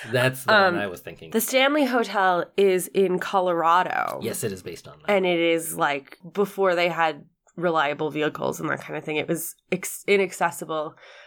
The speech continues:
Speaker 2: in the winter months if there was a big snowstorm, and there's actually stories that I've heard of people who basically were trapped there for six months because they couldn't get in or out.
Speaker 1: Yes.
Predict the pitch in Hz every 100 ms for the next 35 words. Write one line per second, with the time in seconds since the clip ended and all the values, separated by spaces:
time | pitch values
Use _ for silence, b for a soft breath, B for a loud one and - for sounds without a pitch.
0 | B 180 175 165 165 165 165 160 156 175
1 | 180 - 165 160 165 160 151 175 170 -
2 | 165 160 156 151 151 151 - 165 151 156
3 | 151 147 147 147 151 147 165 143 131 B
4 | B B 185 156 - - 180 170 160 151
5 | - 185 160 151 147 147 B B B B
6 | 160 170 175 165 170 170 160 151 147 190
7 | 175 - 160 143 - - - 165 156 170
8 | - 156 160 147 156 - - - 175 175
9 | 180 165 151 147 143 135 139 - - -
10 | - - -